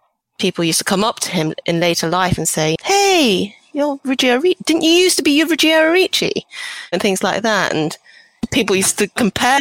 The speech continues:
him, his adult self to his younger self, you know, all sorts of crazy, crazy sort of things, which he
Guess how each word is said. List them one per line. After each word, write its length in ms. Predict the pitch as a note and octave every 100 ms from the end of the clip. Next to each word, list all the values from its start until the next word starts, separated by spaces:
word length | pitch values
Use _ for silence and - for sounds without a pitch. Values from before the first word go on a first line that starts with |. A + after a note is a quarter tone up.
| A3+
him, 400 | F3 - B3+ C4 F#3
his 180 | A3+ B3
adult 460 | B3 B3 E3+ D3 _ - - - - _ _ -
self 400 | - A#3+ F#3+ -
to 80 | D#3
his 200 | E3+ E3
younger 320 | A3+ G#3+ -
self, 160 | - -
you 120 | -
know, 120 | - -
all 160 | C4+
sorts 280 | C4+ - -
of 80 | -
crazy, 600 | - D#3+ C#4 C#4 A#3+ D#3+
crazy 380 | - G3 F#3 E3
sort 200 | E3+ D#3
of 160 | D3+ - _
things, 400 | G#3+ F3+ - - -
which 160 | A3 -
he 360 | G#3 G3 F#3+